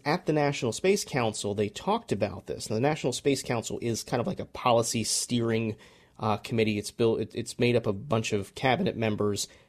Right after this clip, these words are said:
and it's chaired by Vice President Kamala Harris. And, and one of the primary topics was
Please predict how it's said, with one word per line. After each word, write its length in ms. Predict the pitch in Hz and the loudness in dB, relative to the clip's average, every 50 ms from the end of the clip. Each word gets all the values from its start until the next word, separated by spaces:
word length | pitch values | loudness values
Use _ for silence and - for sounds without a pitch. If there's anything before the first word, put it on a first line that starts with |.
| _ _ - | _ _ -2
and 80 | 113 | -2
it's 140 | 107 - - | -2 -2 -2
chaired 340 | - - 131 120 117 110 101 | 0 2 4 4 4 4 2
by 240 | 113 104 101 101 101 | 2 2 2 2 2
Vice 240 | 98 104 101 98 | 0 0 -2 -2
President 460 | - - - 107 107 104 104 101 98 - | -2 2 2 2 2 2 0 -4 -6 -2
Kamala 380 | - 107 107 98 101 98 98 | -2 -2 0 0 -2 -6 -6
Harris. 460 | 113 127 170 160 123 87 - - - - _ - - - - _ _ _ _ _ | -2 0 0 2 2 0 -2 -4 -8 -8 _ -20 -20 -20 -20 _ _ _ _ _
And, 280 | - 123 123 123 120 - - | 0 0 2 2 0 -2 -2
and 160 | 127 120 123 | 0 2 4
one 100 | 135 151 | 4 4
of 60 | 151 | 2
the 60 | 135 | 0
primary 340 | - - 160 160 151 139 139 | 0 0 2 2 4 2 2
topics 380 | 139 - 113 - - 131 - - | 2 0 -2 0 0 -4 -4 -4
was 760 | 117 110 113 127 147 151 135 127 123 120 113 110 - - | -4 0 6 8 8 10 10 8 6 4 2 -2 -4 -8